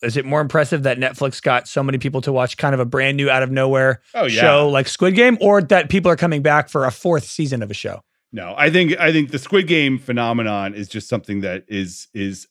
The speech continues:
Speaker 2: only on Netflix, and I don't think that we're, we haven't seen it since. The fact that they got all those people around the world to watch a, for most of them, foreign language show, and at that scale, like, unbelievable. Stranger Things is a much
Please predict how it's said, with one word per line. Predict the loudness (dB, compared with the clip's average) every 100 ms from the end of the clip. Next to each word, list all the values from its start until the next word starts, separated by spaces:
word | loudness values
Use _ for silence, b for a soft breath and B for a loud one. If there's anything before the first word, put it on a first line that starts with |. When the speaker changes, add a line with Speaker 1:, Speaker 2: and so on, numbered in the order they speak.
| 0
Speaker 2:
only | 2 4 2
on | 2 2
Netflix, | 0 -4 -4 -4 -4 -10 -12
and | -8 -6
I | -4
don't | 0 0 -2
think | -2 -2 0
that | -2
we're, | 0 -2 -2
we | -2 0
haven't | 0 -2
seen | -2 0
it | -2
since. | -4 -4 -4 -6
The | -4
fact | -2 0
that | -2
they | 0 2
got | 2 0 -4 b b b b _ _
all | 2 2 2
those | 0 -2
people | -2 -4 -2 0
around | 2 2 0
the |
world | -2 -2 0 0 -2 _ _ -10
to | -8
watch | -2 0 0 -4 -10 -12
a, | -6 -4 -4 -6 -8 -18
for | -8 0
most | 0 0
of | -2
them, | -2
foreign | 0 0 2 2
language | 0 -2 -4 -6 -10 -18 -14
show, | -4 -2 0 -2 -8 _ _ _ -4
and | 0 0 0 -4 -6
at | -8 -4
that | 0 0 -2
scale, | -10 -6 -2 -2 -2 -4 -4
like, | -10 -14 _ _ _ -6
unbelievable. | -2 0 0 0 -2 -6 -10
Stranger | -2 0 0 -2
Things | 0 -2 -2
is | -6
a | -6
much | -2 -2 -4